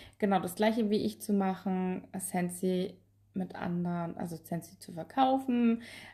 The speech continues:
ähm, Freunden und Familie Sensi zu zeigen und, ähm,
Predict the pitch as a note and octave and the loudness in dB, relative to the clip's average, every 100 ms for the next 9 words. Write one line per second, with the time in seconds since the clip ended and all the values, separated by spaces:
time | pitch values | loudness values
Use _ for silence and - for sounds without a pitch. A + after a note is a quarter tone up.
0 | - G3 F#3+ F#3 F#3 F3+ F3+ - G3 G3 | 0 4 6 6 4 2 0 2 2 2
1 | F#3 F3+ F3 F#3 F3+ F#3 F3 E3+ E3 F3 | 2 -2 0 0 2 2 0 0 -2 -2
2 | - - D#3+ - - - - B3+ A#3 A#3+ | -4 -4 -4 -4 -6 -6 0 4 6 6
3 | A#3 A3+ A3 A3 G#3 F#3 F3+ F3 F3 F3 | 4 4 6 4 4 2 2 2 2 0
4 | - E3+ D#3+ E3 - - | -4 -2 -2 -4 -8 -12